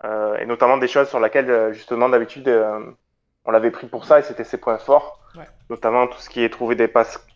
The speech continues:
Speaker 1: faire des passes cachées, euh, verticales, euh, qui, qui, euh, qui cassent des lignes. Voilà, c'est des choses qu'il faisait naturellement avant. Et comme il avait un petit peu, euh,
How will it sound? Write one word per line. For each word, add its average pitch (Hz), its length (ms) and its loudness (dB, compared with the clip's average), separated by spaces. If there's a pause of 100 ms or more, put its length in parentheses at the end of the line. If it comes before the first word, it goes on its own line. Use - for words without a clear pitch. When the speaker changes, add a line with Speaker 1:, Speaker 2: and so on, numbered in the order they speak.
Speaker 1:
faire 120 180 0
des 120 100 0
passes - 200 -2
cachées, 123 480 2
euh, 104 260 4 (960)
verticales, 123 800 4
euh, 120 280 2
qui, - 380 -14 (100)
qui, 110 320 -8
euh, 104 220 -4
qui - 160 -20
cassent 113 220 -4
des 113 100 -2
lignes. 127 640 0 (720)
Voilà, 113 120 4
c'est 110 140 -10
des 117 100 2
choses 135 180 2
qu'il - 120 -16
faisait 127 200 0
naturellement 135 800 2
avant. 135 420 4 (300)
Et - 40 -16
comme 143 140 0
il 147 80 -2
avait 139 160 6
un 139 80 2
petit 139 180 -12
peu, 143 140 -12
euh, 123 760 -2